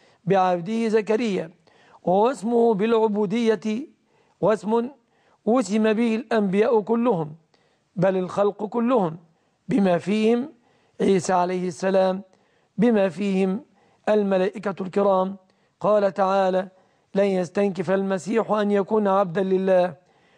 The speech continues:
ولا الملائكة المقربون، ومن يستنكف عن عبادته ويستكبر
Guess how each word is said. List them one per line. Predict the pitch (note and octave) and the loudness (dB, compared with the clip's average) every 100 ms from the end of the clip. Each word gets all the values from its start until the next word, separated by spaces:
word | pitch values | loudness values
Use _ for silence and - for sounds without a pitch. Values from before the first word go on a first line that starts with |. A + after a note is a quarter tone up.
| _ - | _ -2
ولا | G3+ G#3 | 0 0
الملائكة | F#3+ F#3 F#3 F3+ A#3+ G#3 F#3 F3+ | -2 -2 0 0 0 -4 -4 -2
المقربون، | F#3 F#3+ G3 G3+ G3+ F#3+ B3+ F3 D3 _ _ _ _ _ - | -2 -2 -2 0 0 -2 -2 -2 -6 _ _ _ _ _ -4
ومن | F#3+ A#3 | 0 0
يستنكف | A#3+ A3+ - C4 A3+ A3 G#3+ | 2 0 0 -2 -2 -2 0
عن | A3 | 0
عبادته | A3 G#3 G#3 G3+ A3+ G#3+ G#3 | 0 2 2 2 0 2 2
ويستكبر | G3+ G3+ - A#3+ F#3+ A#3+ B3 | 2 -2 -2 -4 0 0 0